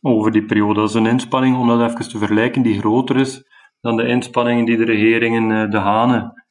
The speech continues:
in de tijd gedaan hebben. Als je, zou ons misschien hier te ver leiden, maar als je wat de historiek bekijkt van onze overheidsfinanciën, de regeringen De Hane zijn de laatste regering die in België echt serieuze inspanningen gedaan hebben om onze overheidsfinanciën terug op orde te krijgen. En dat was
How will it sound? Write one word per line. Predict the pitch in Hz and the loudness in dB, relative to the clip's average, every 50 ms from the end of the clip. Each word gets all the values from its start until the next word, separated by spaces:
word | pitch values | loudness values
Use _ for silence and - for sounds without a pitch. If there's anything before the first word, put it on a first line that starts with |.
| _ | _
in | - - 113 104 | -4 -2 0 0
de | 101 101 | 0 -2
tijd | - 107 104 104 104 | -2 -4 -4 -4 -4
gedaan | - 107 101 101 98 98 101 | -6 -4 -4 -4 -4 -4 -4
hebben. | 101 101 101 101 | -4 -6 -6 -6
Als | 110 107 98 | -6 -4 -2
je, | 98 101 101 101 101 - _ _ _ _ _ _ _ _ | 0 0 -2 -2 -6 -12 _ _ _ _ _ _ _ _
zou | - - 113 107 107 | -10 -4 -2 0 0
ons | 101 101 | 0 -2
misschien | 98 - - 110 | -4 -4 -2 -2
hier | 104 104 113 110 | 0 0 0 0
te | 113 107 | -2 -2
ver | 98 107 107 104 | -2 -2 0 0
leiden, | 104 104 107 110 117 117 113 | 0 0 2 0 0 0 0
maar | 110 110 | 0 0
als | 110 104 | 0 0
je | 101 | 0
wat | 104 107 - | 0 -2 -2
de | 104 | -2
historiek | 98 107 107 - - 110 117 117 117 | -2 -2 -2 0 0 -2 0 0 -2
bekijkt | 117 113 - 117 117 117 | -2 -2 0 -2 -2 0
van | - 117 | -2 -4
onze | 110 104 110 | -2 -2 -2
overheidsfinanciën, | 107 110 107 117 120 117 117 120 113 113 120 117 117 127 123 120 | -2 -2 0 0 0 0 0 -2 -2 0 0 0 0 2 2 2
de | 117 113 | 2 0
regeringen | 107 101 101 107 110 110 113 110 110 107 | 0 0 2 2 2 0 0 0 0 0
De | 104 107 | 0 0
Hane | 98 98 104 110 113 120 120 110 | 0 0 0 2 2 0 0 0
zijn | 104 107 107 | -2 -2 -2
de | 101 | 0
laatste | 101 101 110 120 - - 127 | 0 0 0 0 -2 -4 -4
regering | 117 107 101 110 113 120 117 113 | -4 -2 -2 -2 0 0 0 0
die | 113 113 | 0 0
in | 113 110 104 | 0 0 0
België | 107 110 117 113 110 113 117 113 _ _ _ _ _ _ _ _ _ _ _ | 0 -2 -2 -2 -2 -4 -6 -8 _ _ _ _ _ _ _ _ _ _ _
echt | - 135 131 - - - | -4 -4 -4 -4 -8 -8
serieuze | - 123 117 113 120 120 120 139 | -6 -2 0 2 2 2 0 0
inspanningen | 127 117 117 - - 120 120 120 117 | -4 -4 -4 -4 -4 -2 0 0 0
gedaan | 107 104 110 110 113 113 | 0 0 0 0 0 0
hebben | 110 113 110 113 | -2 -2 -2 -2
om | - - 113 113 | -2 0 0 2
onze | 117 117 110 113 | 0 0 0 -2
overheidsfinanciën | 110 113 120 107 113 110 113 117 113 113 107 - 113 101 | -2 -2 -2 0 -2 -4 -2 -4 -4 -4 -4 -6 -6 -6
terug | - 117 - 110 - - - _ _ _ _ _ _ _ _ _ | -4 -4 -4 -4 -4 -6 -14 _ _ _ _ _ _ _ _ _
op | - 120 117 - - | -4 -4 -4 0 -2
orde | 123 131 139 131 | 0 2 2 0
te | - 135 | 0 -2
krijgen. | - 131 123 131 135 131 135 | -2 0 2 2 2 2 2
En | 135 131 117 104 | 0 -2 -2 0
dat | 104 101 95 | 0 0 0
was | 101 113 - - - - _ _ | 0 -2 -2 -4 -12 -16 _ _